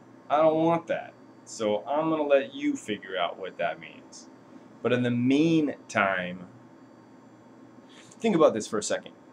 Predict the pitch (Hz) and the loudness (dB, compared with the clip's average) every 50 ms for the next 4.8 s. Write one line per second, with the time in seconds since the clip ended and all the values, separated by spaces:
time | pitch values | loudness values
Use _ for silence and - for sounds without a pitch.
0 | - - - - - - - - - - - - - - - - 107 - 127 123 | -20 -20 -20 -20 -20 -20 -20 -20 -20 -20 -20 -16 -16 -14 -14 -10 -4 2 2 2
1 | 117 - - 127 120 - - 139 139 147 151 160 156 143 127 120 101 - - - | 2 2 -2 -6 -6 -6 -2 0 2 2 4 2 4 4 6 4 4 2 0 -8
2 | - - - - - - - - - - - - - - - - - - 120 113 | -14 -14 -16 -18 -20 -20 -20 -20 -20 -20 -20 -20 -20 -20 -20 -16 -10 -8 -4 -2
3 | 117 117 - - - - 123 127 131 135 143 147 143 139 131 127 123 120 120 117 | -2 -2 -2 -4 -8 -6 -2 0 0 0 0 2 4 4 4 4 4 4 2 2
4 | 117 113 110 98 95 95 95 92 87 95 104 104 101 87 - | 0 -2 -6 -4 -4 -4 -4 -4 -4 -4 -4 -4 -4 -6 -10